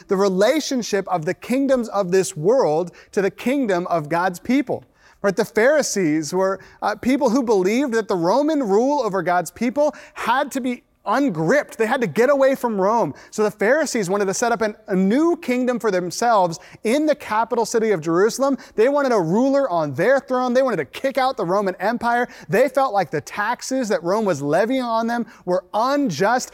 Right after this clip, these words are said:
especially this tax that they're asking Jesus about, which is specifically given only to non-Roman citizens.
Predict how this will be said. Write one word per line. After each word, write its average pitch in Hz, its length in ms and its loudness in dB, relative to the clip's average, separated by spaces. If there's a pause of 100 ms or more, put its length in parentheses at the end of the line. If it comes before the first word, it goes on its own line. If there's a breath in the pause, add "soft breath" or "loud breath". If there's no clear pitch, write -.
(160 loud breath)
especially 277 680 -2
this 247 280 -2
tax 233 420 -6
that 208 140 -6
they're 175 180 -4
asking 196 480 -2
Jesus 196 320 -4
about, 196 420 0 (140 loud breath)
which 196 220 0
is 196 100 -2
specifically 240 720 -2
given 208 340 0 (100)
only 247 440 2
to 240 120 -2
non-Roman 214 840 -2
citizens. 220 600 -2